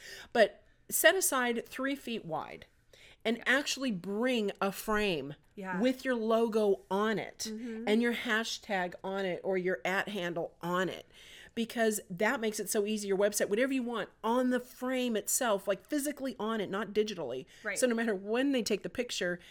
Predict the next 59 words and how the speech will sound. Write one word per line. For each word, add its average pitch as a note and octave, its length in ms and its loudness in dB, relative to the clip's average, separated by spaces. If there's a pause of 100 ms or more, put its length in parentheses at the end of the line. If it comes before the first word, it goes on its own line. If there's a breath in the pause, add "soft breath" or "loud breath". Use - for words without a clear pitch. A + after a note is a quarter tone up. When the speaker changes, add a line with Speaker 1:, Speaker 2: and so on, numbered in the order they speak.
(180 loud breath)
Speaker 1:
if G#3 140 -2
they're G#3 180 4
kind A3 240 0
of G#3 60 2
inept F#3+ 360 0
and F3 120 0
they E3+ 60 0
don't F#3 180 -2
know F3 80 -2
how G3+ 100 -2
to F#3 100 -2
do F#3 200 2
all F3 100 2
this D#3+ 180 -4
stuff, - 280 0
at E3+ 140 -4
least A3+ 280 0
it G3+ 140 10
will G3 120 6
be G3+ 340 -2
on G3 220 0
that F#3 160 0
picture F#3+ 280 -6
that E3 140 -8
they've E3+ 160 -4
taken F3+ 300 -6
with F3 160 -4
their E3 120 -4
friends. F#3 580 -2 (560 loud breath)
And, A3+ 240 0 (260)
you C4 160 0
know, G3+ 180 -2 (140)
photo A4+ 320 4
booth, F#3+ 220 4
I A3+ 60 0
mean, A#3 180 0 (120)
let's E4+ 220 -4
talk F#4+ 220 0
about D#3 240 -2
that. F#2+ 280 -6
Speaker 2:
A - 60 -10
photo D4 300 2
booth C#4+ 220 -6
is A3+ 120 -8
a G#3+ 60 -8
great F#3+ 440 -4
way. F#3 420 -4
I - 40 -12
mean, G3 160 -8
it's F#3+ 180 -8
a G#3 40 -12
take, A3+ 300 -6
it's A3 180 -10
a G#3+ 80 -4
literal G#3+ 440 -4
takeaway G3+ 600 -6
in G3 180 -8
their F3+ 180 -6
hands, G3+ 460 -6